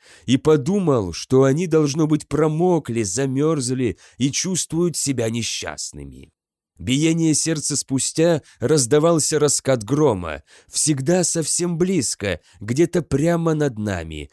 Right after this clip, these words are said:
словно бы Тор бил своим боевым молотом в гигантский железный щит.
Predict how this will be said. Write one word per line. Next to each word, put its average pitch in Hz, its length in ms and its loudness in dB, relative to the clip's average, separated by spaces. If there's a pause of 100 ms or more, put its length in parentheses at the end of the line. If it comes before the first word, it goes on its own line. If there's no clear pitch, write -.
(140)
словно 151 480 0
бы 143 140 2
Тор 147 480 2
бил 151 360 0
своим 151 420 0
боевым 135 400 2
молотом 160 640 0
в 104 100 -8
гигантский 143 760 0
железный 101 640 -2
щит. - 600 -14